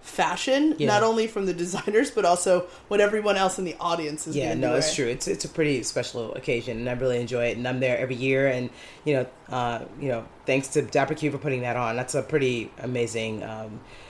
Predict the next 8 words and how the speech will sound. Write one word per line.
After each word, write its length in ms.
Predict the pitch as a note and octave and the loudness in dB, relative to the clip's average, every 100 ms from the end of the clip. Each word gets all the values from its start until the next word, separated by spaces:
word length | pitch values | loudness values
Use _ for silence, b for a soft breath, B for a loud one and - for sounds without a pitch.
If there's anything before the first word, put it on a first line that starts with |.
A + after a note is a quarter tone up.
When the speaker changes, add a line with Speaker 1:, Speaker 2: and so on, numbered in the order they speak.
| B - | B -4
Speaker 2:
it's, 160 | F#3+ | 2
it's, 400 | F3 - - - | 2 2 -4 -2
it's 220 | A3 G3+ | 4 6
a 40 | A3 | 8
pretty 180 | D4+ C4+ | 8 8
amazing 420 | G3+ F3 E3 D#3+ | 8 6 6 2
event, 400 | C3+ C3+ G#3 - | 4 4 4 4
and 260 | D#3 D3 | 4 4